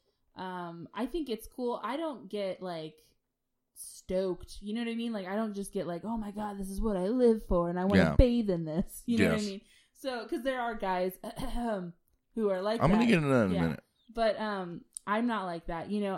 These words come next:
Speaker 1: uh, it doesn't gross me out. I know it grosses some people out, which is weird to me, but,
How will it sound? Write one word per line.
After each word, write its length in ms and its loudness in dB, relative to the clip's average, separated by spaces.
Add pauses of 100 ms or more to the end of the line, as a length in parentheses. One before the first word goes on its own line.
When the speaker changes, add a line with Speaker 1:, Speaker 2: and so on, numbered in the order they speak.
Speaker 1:
uh, 140 -8
it 120 -4
doesn't 280 -2
gross 300 -2
me 100 -4
out. 140 -6
I 100 -4
know 160 0
it 100 -6
grosses 300 -6
some 160 -4
people 240 4
out, 240 -2
which 160 -4
is 140 -4
weird 260 -2
to 100 -2
me, 160 0
but, 360 -4